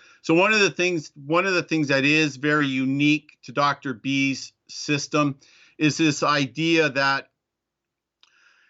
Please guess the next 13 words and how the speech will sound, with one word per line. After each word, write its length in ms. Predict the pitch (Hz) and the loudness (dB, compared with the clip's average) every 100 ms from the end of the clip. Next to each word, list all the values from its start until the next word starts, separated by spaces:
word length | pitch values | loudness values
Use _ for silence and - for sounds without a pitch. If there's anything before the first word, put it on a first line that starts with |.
| _ | _
he 240 | - 170 151 | -12 -10 -4
doesn't 500 | 160 170 165 170 143 | 0 0 0 -4 -2
wave 320 | 151 160 139 | -2 -2 -2
load, 320 | 143 147 135 | -4 -4 -4
volume, 400 | 139 147 143 135 | -2 0 0 -2
and 100 | 131 | -4
intensity. 680 | 127 - 151 147 160 156 156 | -6 -4 -4 -4 -2 0 0
So 320 | 143 156 139 | -2 -2 -2
he 240 | 131 160 147 | -2 -6 -2
doesn't 460 | 165 180 160 170 | 2 2 0 -4
use 520 | 139 156 170 165 143 | -4 -6 -4 -4 -6
changes 880 | - - 151 160 165 135 143 127 - - | -8 -6 -2 0 0 0 0 -2 -6 -4
in, 500 | 143 139 135 127 | -2 0 0 -2